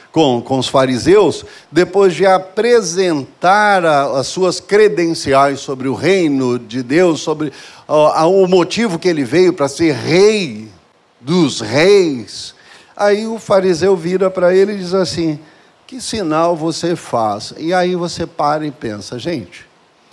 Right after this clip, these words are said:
Jesus já tinha curado leprosos,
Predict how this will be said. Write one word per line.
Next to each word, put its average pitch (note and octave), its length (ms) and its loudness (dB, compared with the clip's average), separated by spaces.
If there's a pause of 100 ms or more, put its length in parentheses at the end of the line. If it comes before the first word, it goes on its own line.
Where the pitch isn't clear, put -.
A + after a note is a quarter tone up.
(280)
Jesus E3+ 400 0
já G3+ 120 -2
tinha D#3+ 280 -2
curado D3+ 400 0
leprosos, D#3 800 -4